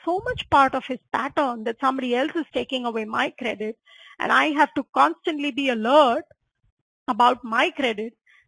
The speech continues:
that, you know, every time he comes across a situation, I mean, he's with a doctor, I have the same surname as, as him, but, you know, it's not threatening at all.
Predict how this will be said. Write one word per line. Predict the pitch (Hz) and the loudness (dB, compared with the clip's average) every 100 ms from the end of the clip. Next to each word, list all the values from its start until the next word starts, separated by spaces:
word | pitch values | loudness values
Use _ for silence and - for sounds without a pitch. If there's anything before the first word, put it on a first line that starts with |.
| - | 0
that, | 185 - - | 0 0 -4
you | - | -6
know, | 254 254 | -4 -2
every | - 339 403 | 0 2 2
time | 392 370 | 2 2
he | 339 | 0
comes | 311 285 269 311 | 0 -2 -2 -6
across | 294 277 285 | -2 0 0
a | 277 | -4
situation, | 269 226 254 240 269 | -6 -6 -4 -2 -2
I | 247 | -4
mean, | 240 | -4
he's | 262 359 | -2 -2
with | 349 | 0
a | 302 | 0
doctor, | 214 233 - 247 | 0 -4 -4 -2
I | - | 0
have | 240 247 | 0 -2
the | 240 - | -4 -6
same | 247 247 - | -6 -6 -4
surname | 240 240 233 | -4 -4 -8
as, | 226 381 392 | -12 -14 -8
as | 247 | -8
him, | 185 247 269 | -6 -8 -2
but, | 262 254 | -4 -4
you | 277 | -6
know, | 262 | -6
it's | 277 - | -6 -2
not | 294 311 - | 0 0 -2
threatening | - - 254 294 | -8 -6 -8 -6
at | 311 | -2
all. | 381 415 294 | 2 2 0